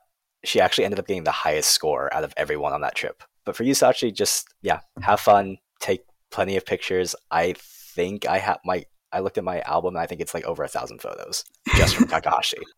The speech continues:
Speaker 1: It was super great just talking to people on the bus. Like Michelle said, like, you spend, like, good one to two hours on the bus, uh,
Speaker 2: Mm-hmm.
Speaker 1: throughout the day. So it's a nice chance to get to meet each other, talk to each other. And yeah, if you get time at night or if you get free time, just go exploring.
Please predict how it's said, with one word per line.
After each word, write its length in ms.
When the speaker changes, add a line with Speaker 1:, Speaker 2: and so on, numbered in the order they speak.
Speaker 1:
It 80
was 120
super 320
great 240
just 240
talking 320
to 60
people 240
on 80
the 60
bus. 400
Like 160
Michelle 300
said, 260
like, 220
you 80
spend, 260
like, 280
good 240
one 280
to 60
two 200
hours 320
on 80
the 80
bus, 440
uh, 200
Speaker 2:
Mm-hmm. 80
Speaker 1:
throughout 200
the 60
day. 260
So 280
it's 160
a 40
nice 300
chance 280
to 60
get 140
to 80
meet 140
each 180
other, 220
talk 220
to 80
each 140
other. 300
And 120
yeah, 240
if 440
you 140
get 180
time 320
at 120
night 480
or 80
if 100
you 80
get 140
free 160
time, 320
just 180
go 100
exploring. 680